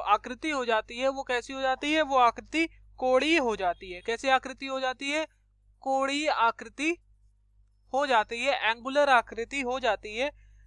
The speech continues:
ठीक है, समझ गए। और एकाकी इलेक्ट्रॉन युग्म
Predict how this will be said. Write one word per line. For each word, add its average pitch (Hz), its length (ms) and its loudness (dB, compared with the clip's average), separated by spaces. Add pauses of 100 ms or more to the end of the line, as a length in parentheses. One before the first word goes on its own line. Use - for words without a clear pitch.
(200)
ठीक 277 180 -2
है, 147 100 2 (800)
समझ 277 280 -2
गए। 185 120 -6 (960)
और 262 260 6 (300)
एकाकी 262 520 4
इलेक्ट्रॉन 277 440 0
युग्म 269 300 -10